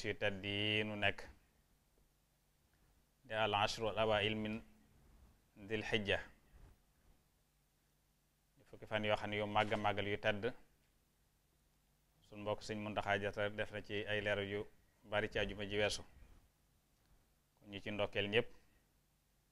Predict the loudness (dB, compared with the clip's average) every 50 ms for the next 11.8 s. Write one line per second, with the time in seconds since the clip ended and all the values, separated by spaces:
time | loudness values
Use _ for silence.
0 | _ _ _ _ _ _ _ _ _ -10 -10 -8 -6 -6 -4 -2 -2 -2 -2 -2
1 | -4 -4 -4 -4 -6 -4 -4 -6 -6 -8 -12 _ _ _ _ -16 -4 0 4 4
2 | 6 6 4 4 2 0 -2 -6 -12 _ _ _ _ _ _ _ _ _ _ _
3 | _ _ _ _ _ _ _ _ _ _ _ _ _ _ _ _ -4 -4 0 4
4 | 6 6 6 6 6 4 4 2 -2 -4 -2 -2 -2 -2 0 2 2 2 2 0
5 | -8 -20 _ _ _ _ -20 -20 -20 -20 -20 -20 _ _ _ _ _ _ _ _
6 | _ _ _ _ _ _ _ _ _ _ _ _ _ 0 2 2 2 2 2 -2
7 | -2 -2 -2 0 0 -2 0 0 2 2 2 2 0 -2 -8 -16 -16 -18 -18 -20
8 | _ _ _ _ _ _ _ _ _ _ _ _ _ _ _ _ _ _ _ _
9 | _ _ _ _ _ _ _ _ _ _ _ _ _ _ -20 -20 -20 _ _ _
10 | -20 _ _ _ _ _ _ _ _ _ _ _ _ -6 2 6 8 8 8 8
11 | 6 6 6 6 6 6 4 4 2 2 2 2 2 2 2 -2